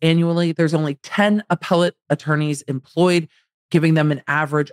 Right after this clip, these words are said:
of a hundred appeals per attorney per year. That's a fuck ton of appeals for those attorneys. So they're saying if this court denies Murdaugh's request, his appeal will fall upon the overworked attorneys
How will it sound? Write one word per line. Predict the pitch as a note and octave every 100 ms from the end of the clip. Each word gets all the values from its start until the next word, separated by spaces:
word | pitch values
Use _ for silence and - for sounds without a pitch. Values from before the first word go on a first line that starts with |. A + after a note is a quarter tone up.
| -
of | C#3
a | C3+
hundred | - - F#3+ F#3 F3+
appeals | E3+ D#3 - D#3 C#3+ C#3
per | - - D3+
attorney | C3+ - C#3+ C#3
per | C3+ - C3+
year. | B2+ C#3 C#3
That's | C3 B2+
a | A#2 - -
fuck | D#3+ -
ton | F#3 E3+
of | D3+
appeals | D3 - D3 C3+ C3+ _ _ _
for | - D#3
those | D3 D3
attorneys. | C3 - D#3+ D3+ D3 - _ _ _ -
So | F3
they're | E3+
saying | E3+ D#3+ -
if | F#3+ -
this | F3+
court | - - E3+ -
denies | D3+ D3 D3+ C#3
Murdaugh's | C#3+ C3+ B2+
request, | B2 - F#3 F3+
his | D#3+
appeal | C3 - D#3+ D3
will | C3+
fall | - E3
upon | E3 - D3+ C3+
the | C3+
overworked | E3+ E3+ D3 C#3+
attorneys | C3+ - C#3+ C#3